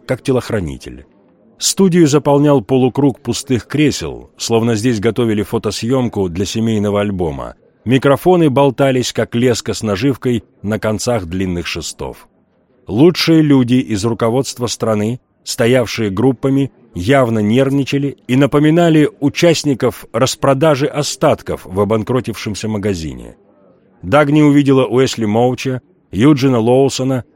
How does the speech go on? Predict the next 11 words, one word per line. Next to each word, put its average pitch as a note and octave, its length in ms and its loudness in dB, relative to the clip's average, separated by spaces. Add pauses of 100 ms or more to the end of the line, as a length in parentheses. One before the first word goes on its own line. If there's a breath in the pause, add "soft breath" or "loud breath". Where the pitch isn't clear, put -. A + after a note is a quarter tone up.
(140)
Чика D3+ 320 2
Моррисона, C#3 640 2 (200)
Тинки D3 380 2
Холлоуэ, C#3+ 800 4
доктора G2+ 520 0
Флойда G2+ 380 0
Ферриса C3+ 640 -2 (340)
и C3 80 2
жалкую D#3+ 500 4
горсточку A#2+ 680 0
бизнесменов. F2+ 960 -6